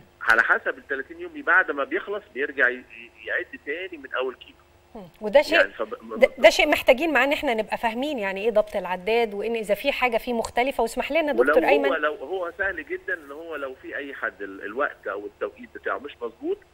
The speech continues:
Speaker 1: يت-، يتصل بالشركة اللي تابع ليها ويقول له: "أنا عايز، آه، الفني عشان يظبط أو فحص للضبط الوقت والتاريخ"، وده إذا هو
Speaker 2: طب ما
Speaker 1: سهل
Speaker 2: تخلينا نعمل
Speaker 1: جدًا.
Speaker 2: خدمة دي عامة، بدل ما يبقى فرد فرد يا دكتور أيمن، كاميرا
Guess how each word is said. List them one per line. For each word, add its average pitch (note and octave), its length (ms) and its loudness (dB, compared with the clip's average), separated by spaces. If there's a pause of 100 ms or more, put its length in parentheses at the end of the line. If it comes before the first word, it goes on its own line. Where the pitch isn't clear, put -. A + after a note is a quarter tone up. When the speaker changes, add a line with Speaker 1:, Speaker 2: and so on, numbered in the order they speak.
(300)
Speaker 1:
يت-، G#2 220 -8
يتصل C3+ 400 -8
بالشركة A#2+ 420 -6
اللي - 100 -8
تابع A#2+ 260 0
ليها D3+ 300 -2
ويقول C#3 240 -6
له: D3 60 0
"أنا C3+ 100 0
عايز، D3+ 400 2 (260)
آه، - 20 -12
الفني C3 600 -4
عشان A#2+ 280 2
يظبط D3+ 380 -4
أو F#2+ 140 0
فحص - 300 -6
للضبط A2+ 580 -2
الوقت G#2+ 400 -2
والتاريخ"، G#2+ 460 -4 (400)
وده D3+ 440 4
إذا A2+ 260 -10
هو B2 100 -8
Speaker 2:
طب B3 80 2
ما B3+ 80 2
Speaker 1:
سهل C4+ 80 0
Speaker 2:
تخلينا E4+ 300 6
نعمل D#4 300 4
Speaker 1:
جدًا. - 140 -2
Speaker 2:
خدمة C#4 160 2
دي C4 160 4
عامة، A3+ 580 0
بدل A3+ 360 2
ما A#3 80 2
يبقى A#3+ 200 0
فرد C4 340 4
فرد A#3+ 360 0
يا F#3+ 100 2
دكتور A3 320 -2
أيمن، B3+ 260 0
كاميرا D4 280 2